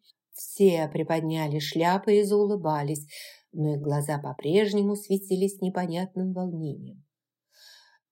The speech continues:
«Есть хорошие новости, а есть и не очень», отрапортовал дядя Генри. «Это как посмотреть. Я, к примеру, считаю,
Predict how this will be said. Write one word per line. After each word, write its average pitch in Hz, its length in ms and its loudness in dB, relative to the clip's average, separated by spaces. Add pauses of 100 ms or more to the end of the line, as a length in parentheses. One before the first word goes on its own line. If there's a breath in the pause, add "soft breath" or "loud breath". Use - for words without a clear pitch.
(200)
«Есть 262 580 6
хорошие 262 720 6
новости, 226 960 6
а 233 160 10
есть 277 600 0
и 262 160 2
не 262 140 4
очень», 175 680 2 (280)
отрапортовал 156 840 2
дядя 151 280 -2
Генри. 151 600 -4 (280)
«Это 254 360 6
как 202 320 4
посмотреть. 202 880 2 (520)
Я, 269 240 8
к - 100 -8
примеру, 208 480 8
считаю, 196 720 4